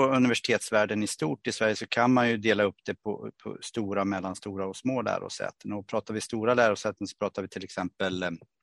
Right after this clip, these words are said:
Uppsala, Lund, eh, Göteborg, Stockholm och så vidare.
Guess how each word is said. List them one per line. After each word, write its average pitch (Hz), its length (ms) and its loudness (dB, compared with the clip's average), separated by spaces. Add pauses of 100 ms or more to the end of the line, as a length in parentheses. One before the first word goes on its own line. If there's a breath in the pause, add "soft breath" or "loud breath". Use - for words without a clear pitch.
(160)
Uppsala, 98 720 0
Lund, 95 680 -4
eh, 95 1080 -10
Göteborg, 98 400 -8
Stockholm 95 540 -6
och 92 80 -8
så 101 100 -6
vidare. 92 320 -6